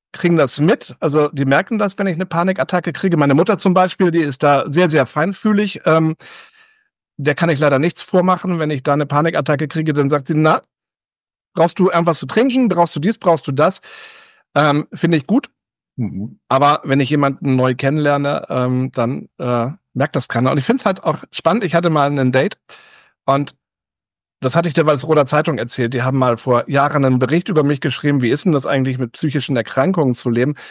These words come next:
Speaker 1: Und die, äh, Redakteurin war total nervös. „Was mache ich? Was mache ich, wenn, wenn, wenn du jetzt eine Panikattacke kriegst?“ Ich sag, „Das wirst du gar nicht merken.“
Speaker 2: Ja.
Speaker 1: Und dann habe ich von einem Date gesprochen und, ähm,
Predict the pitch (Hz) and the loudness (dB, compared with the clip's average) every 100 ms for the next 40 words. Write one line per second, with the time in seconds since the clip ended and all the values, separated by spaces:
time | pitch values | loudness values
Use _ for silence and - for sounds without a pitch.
0 | - - - _ _ _ 131 135 - - | -20 -20 -20 _ _ _ 0 0 -4 -6
1 | 151 131 131 135 135 127 135 160 131 214 | 0 2 2 2 2 2 2 2 2 2
2 | 214 165 170 175 165 170 170 147 208 - | 2 2 2 0 0 2 2 2 0 -2
3 | - 160 233 277 202 175 - 302 269 165 | -4 0 0 0 0 -2 0 -2 0 0
4 | 196 208 233 - 175 190 202 190 240 247 | 4 2 0 -2 0 2 2 2 2 -2
5 | 233 196 320 277 156 156 143 131 - 131 | -4 0 0 2 0 0 -2 -6 -8 -8
6 | - 135 143 131 - 240 185 143 - 123 | -8 -4 -4 -4 -8 -10 -4 -2 0 0
7 | 113 - 110 156 - 196 - _ _ - | 0 -2 -2 -2 -2 -6 -8 _ _ -6
8 | - - - 151 151 185 - 180 165 139 | -6 -6 -4 0 2 2 0 0 2 2
9 | 151 208 - 226 - 208 196 202 202 - | 2 2 0 -4 0 0 2 0 -2 0
10 | 151 151 147 - 127 143 143 143 | 0 0 -2 0 2 2 2 -2